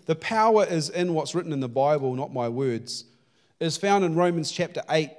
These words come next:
starting at verse one. This is really, really, really important for those of us walking in faith because we have these thoughts that attack us,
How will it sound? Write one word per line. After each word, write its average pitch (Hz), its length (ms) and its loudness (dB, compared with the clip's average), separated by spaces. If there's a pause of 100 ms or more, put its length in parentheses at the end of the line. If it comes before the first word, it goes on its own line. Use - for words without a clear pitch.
starting 156 400 2
at 135 100 -8
verse 131 280 -2
one. 127 320 -2 (1600)
This 180 220 -2
is 165 140 -2
really, 190 400 4
really, 185 360 2
really 170 360 6
important 151 640 -6 (400)
for 147 120 -8
those 147 280 2
of 143 80 -4
us 131 200 -4
walking 143 380 -6
in 123 140 -6
faith 131 440 -6
because 135 460 -6 (880)
we 131 140 -8
have 143 200 -10
these 127 220 -12
thoughts - 440 2
that 117 140 -12
attack - 400 -18
us, - 340 -18